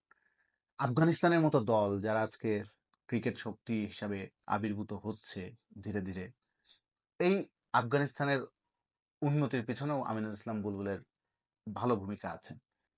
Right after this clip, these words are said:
মরুতেও ক্রিকেট ডেভেলপমেন্টের কাজ করেছেন, এশিয়ার বিভিন্ন জায়গায় তিনি ক্রিকেট ডেভেলপমেন্টে কাজ করেন।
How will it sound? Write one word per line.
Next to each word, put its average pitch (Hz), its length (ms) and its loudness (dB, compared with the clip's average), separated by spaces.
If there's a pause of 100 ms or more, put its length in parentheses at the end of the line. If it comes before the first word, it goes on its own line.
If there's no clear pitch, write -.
(140)
মরুতেও 147 640 4 (160)
ক্রিকেট 123 260 2
ডেভেলপমেন্টের 117 680 0
কাজ - 220 -2
করেছেন, 104 500 -6 (760)
এশিয়ার 135 380 4
বিভিন্ন 147 340 0
জায়গায় 110 260 2
তিনি 98 240 -8 (160)
ক্রিকেট 113 260 0
ডেভেলপমেন্টে 101 560 -4
কাজ 98 220 -14
করেন। 101 260 -16